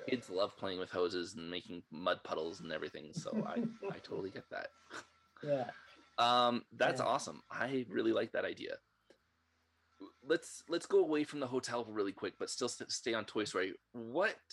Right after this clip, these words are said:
Speaker 1: is your favorite Toy Story movie? Which, which movie is your, which film is your favorite film?
Speaker 2: Hmm. It's a toss-up between the first and the second one.
Speaker 1: Really?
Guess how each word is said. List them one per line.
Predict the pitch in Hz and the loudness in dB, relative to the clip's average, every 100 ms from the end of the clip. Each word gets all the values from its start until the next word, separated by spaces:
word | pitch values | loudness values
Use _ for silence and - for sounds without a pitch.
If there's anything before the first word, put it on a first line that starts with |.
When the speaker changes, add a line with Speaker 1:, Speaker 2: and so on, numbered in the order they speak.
| - - | -20 -4
Speaker 1:
is | 135 127 | -2 0
your | 120 | -4
favorite | - 123 117 110 - | 0 0 0 -2 -2
Toy | 113 | -2
Story | 107 - 98 95 | 0 0 0 0
movie? | 92 92 80 73 | -2 -4 -4 -2
Which, | 110 - - | -2 -2 -6
which | 120 127 - | -2 -2 -2
movie | 113 107 104 | -4 -2 0
is | 92 | 0
your, | 95 87 101 | 0 0 0
which | 120 120 | -2 0
film | 120 113 | -2 -2
is | 101 | -4
your | - | -4
favorite | 85 - - | -4 -4 -4
film? | 80 80 _ _ _ _ _ _ _ _ _ _ _ _ _ _ _ _ 160 | -4 -6 _ _ _ _ _ _ _ _ _ _ _ _ _ _ _ _ -4
Speaker 2:
Hmm. | 160 135 110 - - - _ | -2 -2 -6 -14 -20 -20 _
It's | 120 | -10
a | 131 | -6
toss-up | - 139 - 180 170 | 2 4 4 2 0
between | - - - 135 127 123 120 120 - _ _ _ _ _ _ _ - | -6 -12 -4 -2 0 0 -2 -6 -14 _ _ _ _ _ _ _ -16
the | - | -8
first | - 131 127 - | -2 0 -2 -4
and | 131 | -4
the | 131 | -6
second | 127 165 139 - | -6 -6 -8 -12
one. | - _ _ _ - - _ - | -14 _ _ _ -20 -20 _ -4
Speaker 1:
Really? | 196 - - 80 | 0 0 0 -4